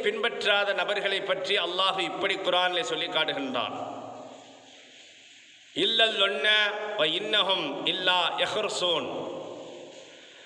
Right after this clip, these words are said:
அவர்கள் வீணான கற்பனையில் மூழ்கி கிடக்கிறார்கள், பொய்யான கற்பனையில் மூழ்கி கிடக்கிறார்கள் என்பதாக நேர்வழி பெறாத மக்களை அல்லாஹ் இப்படி சொல்லி காட்டும்போது,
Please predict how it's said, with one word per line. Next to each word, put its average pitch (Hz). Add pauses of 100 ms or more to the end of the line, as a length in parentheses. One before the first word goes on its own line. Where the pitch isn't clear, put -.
(120)
அவர்கள் 196
வீணான 226
கற்பனையில் 214
மூழ்கி 214
கிடக்கிறார்கள், 165
பொய்யான 185
கற்பனையில் 170
மூழ்கி 180
கிடக்கிறார்கள் 156
என்பதாக 139
நேர்வழி 151
பெறாத 147
மக்களை 131
அல்லாஹ் 143
இப்படி 131
சொல்லி 131
காட்டும்போது, 131